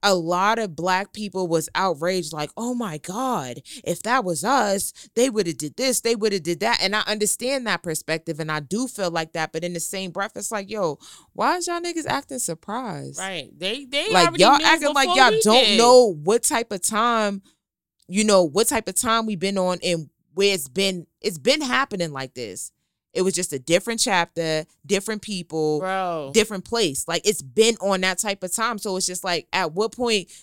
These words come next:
Speaker 1: do you stop acting like this is so shocking? And shit, I don't, I don't wanna say get enraged, but, like, when do you take fucking action?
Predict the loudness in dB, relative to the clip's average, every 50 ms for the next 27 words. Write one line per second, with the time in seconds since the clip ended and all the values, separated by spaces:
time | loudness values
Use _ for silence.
0 | _ -6 -6 -4 -4 -2 -2 -2 -2 -2 -2 -2 -2 -2 0 0 0 0 -2 -4
1 | -6 -8 -4 -2 -2 -2 -2 -2 -4 -2 -2 -2 -2 -2 -4 -2 -2 -2 -2 -4
2 | -4 0 2 2 2 0 0 -2 -2 -2 -2 -2 -6 -12 -20 -20 -20 _ _ _
3 | 0 2 4 4 2 0 -4 -8 -6 -4 -2 -2 0 0 0 0 0 0 -2 -4
4 | -6 _ _ _ _ -20 _ _ _ _ _ _ _ _ 0 2 2 2 0 0
5 | 0 0 2 2 2 2 2 2 0 0 0 0 0 -2 0 0 0 0 -2 -4
6 | -4 -4 -4 -2 -2 -2 -2 -2 -2 -4 -4 -4 -4 -4 -4 -2 -2 -2 -2 -2
7 | -4 -4 -4 -4 -4 -4 -2 -2 -2 -2 -4 -4 -4 -6 -8 -10 -14